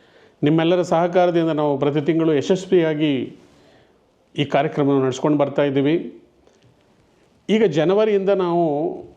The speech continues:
ಜೂನ್ವರೆಗೆ ಫಲಾಫಲಗಳು ಯಾವ ಥರ ಇದೆ ಅಂತಕ್ಕಂಥ ಒಂದು ಎಪಿಸೋಡ್ಸನ್ನು ನೀವು ನೋಡಿದ್ರಿ. ಈಗ ಮಾಡ್ತಾ ಇರ್ತಕ್ಕಂಥ ಎಪಿಸೋಡು ಜುಲೈಯಲ್ಲಿ, ಟೂ ತೌಸಂಡ್ ಟ್ವೆಂಟಿ ಫೈವ್ ಜುಲೈಯಲ್ಲಿ ಗ್ರಹಗಳ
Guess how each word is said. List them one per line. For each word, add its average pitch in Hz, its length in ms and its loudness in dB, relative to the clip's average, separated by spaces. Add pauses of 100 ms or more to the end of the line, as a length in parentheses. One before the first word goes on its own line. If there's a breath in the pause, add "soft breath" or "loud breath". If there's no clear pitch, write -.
(320)
ಜೂನ್ವರೆಗೆ 165 720 0 (260)
ಫಲಾಫಲಗಳು 147 540 0
ಯಾವ 139 200 0
ಥರ 143 180 -2
ಇದೆ 135 600 -2
ಅಂತಕ್ಕಂಥ 135 460 -2 (380)
ಒಂದು 139 440 -2
ಎಪಿಸೋಡ್ಸನ್ನು 127 540 -2
ನೀವು 123 180 0
ನೋಡಿದ್ರಿ. 120 600 -2 (1120 soft breath)
ಈಗ 226 320 2 (240)
ಮಾಡ್ತಾ 156 400 0
ಇರ್ತಕ್ಕಂಥ 139 400 -2
ಎಪಿಸೋಡು 131 640 0 (380)
ಜುಲೈಯಲ್ಲಿ, 151 640 0 (800 loud breath)
ಟೂ 226 140 2
ತೌಸಂಡ್ 156 540 -2
ಟ್ವೆಂಟಿ 135 380 0
ಫೈವ್ 151 540 -2
ಜುಲೈಯಲ್ಲಿ 165 640 2
ಗ್ರಹಗಳ 170 680 0